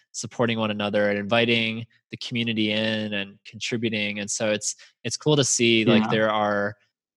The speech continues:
Speaker 1: there are monasteries. There's, there have been talks and whispers of
Speaker 2: <laughs>
Speaker 1: monasteries, like, coming, making a comeback,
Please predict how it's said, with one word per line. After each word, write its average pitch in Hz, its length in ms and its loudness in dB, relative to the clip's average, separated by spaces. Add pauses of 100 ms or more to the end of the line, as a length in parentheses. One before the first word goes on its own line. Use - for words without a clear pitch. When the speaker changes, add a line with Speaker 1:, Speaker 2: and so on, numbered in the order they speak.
Speaker 1:
there 117 100 4
are 110 60 4
monasteries. 117 760 4
There's, 127 180 0
there 135 180 4
have 143 80 4
been 127 160 0
talks - 400 0
and 107 100 -8
whispers 113 580 2
of 123 80 4
Speaker 2:
<laughs> 135 60 6
Speaker 1:
monasteries, 110 880 2
like, 104 220 -2
coming, 123 320 -6
making 120 240 -2
a 107 60 -2
comeback, 113 640 0